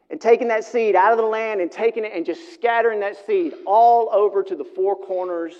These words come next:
of the earth. This was the event in history, very important event. After the kingdom of Israel was once united under one king, remember, it split into two.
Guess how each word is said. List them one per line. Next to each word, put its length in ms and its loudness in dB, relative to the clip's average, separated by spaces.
of 180 -6
the 140 -8
earth. 320 -14
This 400 0
was 200 4
the 220 0
event 560 0
in 200 -4
history, 720 -4
very 400 0
important 460 -4
event. 600 -8
After 280 -2
the 100 0
kingdom 380 2
of 120 6
Israel 360 4
was 180 4
once 300 -4
united 720 4
under 240 2
one 280 2
king, 320 -2
remember, 260 2
it 180 2
split 480 0
into 220 -6
two. 420 -6